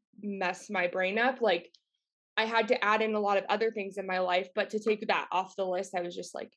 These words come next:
"Heck yeah." Um, but, but for her to, to kind of just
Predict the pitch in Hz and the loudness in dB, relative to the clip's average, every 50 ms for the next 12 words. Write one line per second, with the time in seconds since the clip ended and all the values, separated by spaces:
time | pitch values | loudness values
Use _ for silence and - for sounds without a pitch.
0 | _ - - 170 - - - - - - _ _ _ _ _ _ _ _ _ _ | _ -18 -18 -16 -12 -12 -12 -12 -14 -16 _ _ _ _ _ _ _ _ _ _
1 | _ _ _ _ _ _ _ _ - - - - 220 104 101 131 135 - - _ | _ _ _ _ _ _ _ _ 0 4 4 6 6 4 4 0 -4 -8 -10 _
2 | _ _ - 98 - - - 117 - - - - _ _ _ _ _ _ - 214 | _ _ -4 2 6 6 6 6 6 2 -2 -8 _ _ _ _ _ _ -4 2
3 | 240 240 - - - 262 247 240 240 - - 247 240 240 254 262 262 254 - - | 2 2 2 2 0 -2 -2 -2 -2 -4 -4 -2 0 2 2 2 0 -2 -6 -6
4 | 262 254 247 233 233 220 220 214 202 196 - - _ _ _ _ - - 247 233 | -2 0 0 0 0 0 0 0 0 0 -2 -6 _ _ _ _ -4 -2 -2 -2
5 | - 220 220 220 214 208 208 208 202 196 - - - | 0 0 0 0 0 0 0 0 -2 -2 -4 -12 -18